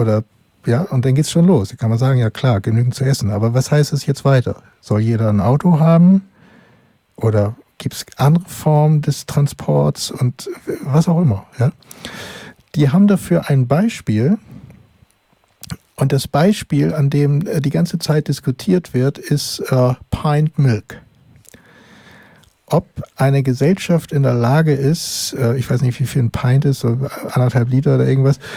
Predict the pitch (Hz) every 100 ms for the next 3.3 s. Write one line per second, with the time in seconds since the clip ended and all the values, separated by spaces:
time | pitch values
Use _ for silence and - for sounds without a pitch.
0 | - - 127 135 143 156 - 156 135 135
1 | 143 160 - - 160 135 135 131 127 147
2 | 165 151 143 127 120 117 143 147 139 -
3 | 135 123